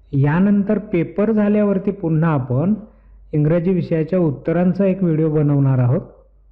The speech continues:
त्यावेळेस आपण चेक करू शकता की हे प्रश्न आपण कसे सोडवलेत आणि कसे लिहायला हवे होते, किती मार्क आपल्याला पडू शकतात, एक अंदाज येऊन जाईल.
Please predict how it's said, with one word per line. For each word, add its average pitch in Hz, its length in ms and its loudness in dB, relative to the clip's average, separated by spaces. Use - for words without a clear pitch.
त्यावेळेस 165 380 0
आपण 180 320 -2
चेक 165 360 -6
करू 160 120 0
शकता 143 360 -6
की 147 200 -6
हे 156 280 0
प्रश्न 156 560 -2
आपण 180 300 -2
कसे 175 320 -2
सोडवलेत 151 560 -2
आणि 156 140 -2
कसे 160 460 -4
लिहायला 131 440 2
हवे 156 260 0
होते, 156 300 0
किती - 460 -8
मार्क 139 340 -2
आपल्याला 127 320 -2
पडू 160 240 0
शकतात, 180 420 -4
एक 185 240 -2
अंदाज 143 420 2
येऊन 127 240 2
जाईल. 117 140 -2